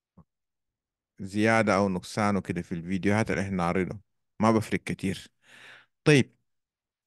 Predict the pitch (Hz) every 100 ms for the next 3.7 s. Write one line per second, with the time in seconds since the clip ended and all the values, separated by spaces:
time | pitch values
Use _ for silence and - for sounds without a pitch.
0 | _ - - - _ _ _ 139 156 190
1 | 180 131 127 185 - 165 143 117 123 156
2 | 175 165 135 117 - - 117 131 143 143
3 | - 151 139 135 135 135